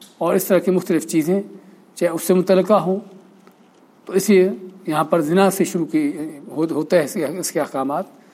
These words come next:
کہ الزانیۃ والزانی، <clears throat> کہ زانی عورت اور زانی مرد۔ یہاں پر اللہ نے فرمایا کہ زانی عورت اور زانی مرد اگر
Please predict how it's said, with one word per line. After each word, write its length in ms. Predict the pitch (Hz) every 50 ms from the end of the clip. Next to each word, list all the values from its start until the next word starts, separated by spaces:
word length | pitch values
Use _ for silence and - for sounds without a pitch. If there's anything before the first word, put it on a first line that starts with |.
| _ _ _ _ _ _ - -
کہ 100 | - 175
الزانیۃ 680 | 156 151 139 135 156 160 175 180 185 190 180 165 - 151
والزانی، 720 | 135 135 135 123 113 131 147 160 156 143 131 127 123 - - - -
<clears throat> 40 | 175 185 - - - - - - - - - - - _ _ _ _ _ _ _ _ _ _ _ _ _ _ _ _
کہ 100 | - 170
زانی 540 | 156 143 160 156 165 170 185 196 202 214 214 208
عورت 440 | - 156 151 160 175 196 196 - - -
اور 160 | 170 151 143
زانی 300 | 131 143 139 139 147 143
مرد۔ 260 | 127 139 147 131 117 - - - - - _ _ _ _ _ _ _ _ _ _ _ _ - _ _ _ _ _ _ _ _ _ _ _ _ _ _ _ _ _ _ _ _ _ _ _ _ _ -
یہاں 220 | 165 - 196 190
پر 180 | 170 196 190 190 190 - - - - - - _ _ _ _ _ _ _ _ _ _ _ _ _ _ _ -
اللہ 180 | 160 156 160 160
نے 80 | 170 170
فرمایا 300 | 131 139 151 156 165 175
کہ 160 | 170 180 165
زانی 360 | 139 139 139 147 156 160 151 143 - 147
عورت 400 | 139 139 143 151 170 180 151 151
اور 340 | 143 143 143 135 131 131 127
زانی 260 | 120 135 139 139 139
مرد 280 | 131 147 165 175 170 156
اگر 240 | 151 143 156 156